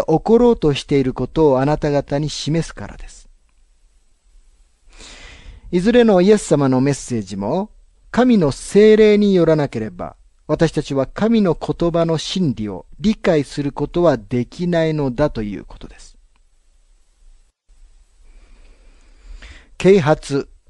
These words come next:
イルミネーションというテーマを終えるにあたって、一つのことを付け加えておきたいと思います。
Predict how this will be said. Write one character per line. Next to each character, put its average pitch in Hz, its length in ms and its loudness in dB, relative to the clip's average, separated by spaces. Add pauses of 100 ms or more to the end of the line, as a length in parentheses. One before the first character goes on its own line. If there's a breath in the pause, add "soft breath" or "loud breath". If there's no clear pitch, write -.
(220)
イ 160 100 2
ル 220 120 4
ミ 233 100 6
ネ 233 160 6
ー 226 60 6
シ - 100 -2
ョ 143 40 2
ン 127 60 -4
と 127 100 -4
い 123 100 0
う 123 80 -2
テ - 260 -2
ー 143 40 0
マ 113 200 0
を 95 220 -8
終 135 180 0
え - 20 0
る 131 120 0
に 120 120 0
あ 107 80 -4
た 107 120 -8
っ 98 40 -8
て、 127 460 -10 (340)
一 - 240 -2
つ 196 120 -4
の 151 120 2
こ - 180 -6
と 131 180 -2
を 113 80 -4
付 - 280 -4
け - 60 -16
加 143 220 0
え 131 80 -2
て - 100 -10
お 117 100 -4
き - 100 -20
た 214 180 -10
い 190 60 -10
と - 120 -12
思 220 140 -6
い - 40 -14
ま - 120 -20
す。 - 180 -20